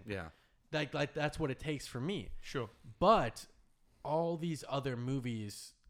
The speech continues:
Speaker 2: and don't, I know the, the comic book universe is insane and wide and massive, but these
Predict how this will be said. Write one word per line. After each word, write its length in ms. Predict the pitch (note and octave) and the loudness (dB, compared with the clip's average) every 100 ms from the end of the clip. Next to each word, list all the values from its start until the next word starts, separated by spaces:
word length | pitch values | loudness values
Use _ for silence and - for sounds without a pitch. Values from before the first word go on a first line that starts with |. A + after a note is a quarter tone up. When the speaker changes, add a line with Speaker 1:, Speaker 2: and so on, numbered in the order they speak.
| - | -12
Speaker 2:
and 220 | - B2+ A2+ - | -6 -6 -8 -10
don't, 140 | C#3+ B2 | -10 -8
I 100 | A2+ | -8
know 260 | A2+ A#2+ | -4 -4
the, 140 | A2 G#2 - _ | -4 -6 -12 _
the 120 | A#2+ G2+ | -14 -10
comic 360 | - A#2+ A2 | -6 -6 -6
book 120 | A2 - | -10 -12
universe 360 | G#2 F#2+ F2 - | -12 -12 -14 -14
is 160 | G#2+ F#2+ F#2+ | -14 -14 -18
insane 420 | F2+ A#2 G#2 G2 | -14 -10 -8 -8
and 140 | F#2 | -8
wide 320 | F#2 F2+ F#2 | -6 -6 -6
and 120 | F2 F#2 | -10 -8
massive, 440 | A2 A#2 - D2 - - - _ _ _ | -6 -6 -10 -16 -20 -20 -20 _ _ _
but 400 | D#3 D#3+ A2+ - _ - - - _ _ _ _ G#2+ | 4 4 -2 -8 _ -20 -20 -20 _ _ _ _ -8
these 240 | C#3+ | -6